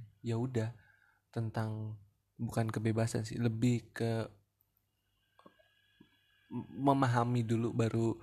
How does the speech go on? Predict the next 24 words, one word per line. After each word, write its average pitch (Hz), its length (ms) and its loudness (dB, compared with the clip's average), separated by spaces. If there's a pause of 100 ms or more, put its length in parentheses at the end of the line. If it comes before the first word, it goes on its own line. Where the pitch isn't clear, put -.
(220)
mencaci 120 300 -2
maki 113 400 -2 (720)
itu. 113 280 -8 (220)
Ya 120 160 0
ketika 120 560 0 (460)
lu 120 640 4 (1120)
apa - 300 -4
ya? 113 140 -6 (1700)
Ketika 131 320 0
lu 131 80 2
bisa 127 320 0
memahami 120 560 2
dan 117 160 2
mengerti 117 560 -4
atau - 240 -8
menghormati, 113 720 0
lu 165 160 2
ba-, 117 240 0
nggak 120 220 2
bakalan 113 580 2
mencaci 113 380 -6
maki 110 260 -4
juga 113 480 -4
gitu. - 240 -14